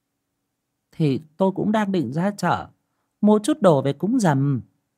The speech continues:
Thế ông có mua cái gì không? À, <laughs> thì mua cho cút rượu. Chiều, à, tôi sang, tôi mời lão Hạ Hói sang làm vài chén. Bà Dương gật đầu, rồi đội cái nón rách tả tơi,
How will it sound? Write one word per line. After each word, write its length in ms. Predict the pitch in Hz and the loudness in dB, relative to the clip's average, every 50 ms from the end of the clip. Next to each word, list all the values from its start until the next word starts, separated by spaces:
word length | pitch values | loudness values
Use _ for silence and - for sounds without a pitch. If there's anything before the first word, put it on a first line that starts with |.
| _ _ _ _ _ _ _ | _ _ _ _ _ _ _
Thế 100 | _ 277 | _ 2
ông 140 | 269 233 208 | 2 2 4
có 60 | 220 | 4
mua 200 | 240 233 226 208 | 4 4 4 2
cái 120 | 196 226 233 | 2 0 0
gì 200 | 214 196 147 127 | 0 0 0 0
không? 320 | 120 151 170 185 185 139 101 - _ _ _ _ _ _ _ _ _ _ _ _ _ _ _ _ _ _ | -2 -2 -2 0 0 -2 -4 -6 _ _ _ _ _ _ _ _ _ _ _ _ _ _ _ _ _ _
À, 360 | - - 131 127 - - - - | -12 -10 -10 -10 -10 -12 -10 -8
<laughs> 640 | - - - _ _ _ _ _ _ _ _ _ _ | -10 -10 -10 _ _ _ _ _ _ _ _ _ _
thì 80 | - - | -20 -14
mua 220 | 65 71 73 73 | -10 -8 -8 -8
cho 120 | 67 - 69 | -6 -8 -8
cút 240 | - - 113 107 - | -6 -4 -6 -4 -4
rượu. 460 | - - 80 71 - - - - _ _ _ _ _ _ _ _ _ _ _ _ _ | -4 -4 -4 -4 -6 -10 -16 -20 _ _ _ _ _ _ _ _ _ _ _ _ _
Chiều, 320 | - - 80 71 65 64 64 | -4 -2 -2 -4 -6 -8 -10
à, 220 | 64 62 - - _ _ _ _ _ | -10 -10 -12 -16 _ _ _ _ _
tôi 100 | - 82 | -8 -6
sang, 300 | - - - 87 85 78 73 - _ _ _ _ _ _ _ _ _ _ _ | -6 -4 -4 -4 -6 -8 -10 -14 _ _ _ _ _ _ _ _ _ _ _
tôi 120 | - 110 98 | -2 -2 -2
mời 220 | 90 80 69 64 | -2 -2 -6 -6
lão 180 | 64 78 85 98 | -4 -2 -2 -2
Hạ 200 | - - - - | -2 -4 -8 -8
Hói 300 | - 73 78 80 - 123 | -8 -6 -6 -4 -4 -4
sang 200 | - - 78 71 | -4 -6 -8 -10
làm 140 | 69 - - | -10 -12 -12
vài 220 | - - - - _ | -14 -16 -16 -16 _
chén. 540 | - - - 104 120 127 123 107 101 85 76 80 _ _ _ _ _ _ _ _ _ _ _ _ _ _ _ _ _ _ _ _ _ _ _ _ _ | -10 -8 -6 -4 -4 -4 -4 -6 -8 -10 -12 -14 _ _ _ _ _ _ _ _ _ _ _ _ _ _ _ _ _ _ _ _ _ _ _ _ _
Bà 160 | 113 123 127 | 2 2 4
Dương 260 | 123 135 165 170 165 | 4 6 6 6 6
gật 180 | 160 127 107 87 - | 4 2 0 -2 -4
đầu, 400 | 90 87 85 78 76 71 - - _ - | -4 -2 -2 -2 -2 -4 -6 -10 _ -8
rồi 200 | 82 90 92 87 | -4 -2 -2 0
đội 200 | 82 87 80 - - | 0 -2 -4 -4 -6
cái 100 | 127 139 | -4 -2
nón 280 | 143 127 127 151 175 | 0 0 0 0 0
rách 160 | 170 180 202 202 - | -2 -2 -4 -4 -2
tả 180 | - - 60 - - - | -2 -2 -2 -2 -4 -2
tơi, 280 | 117 117 123 123 120 | -2 0 0 -2 -4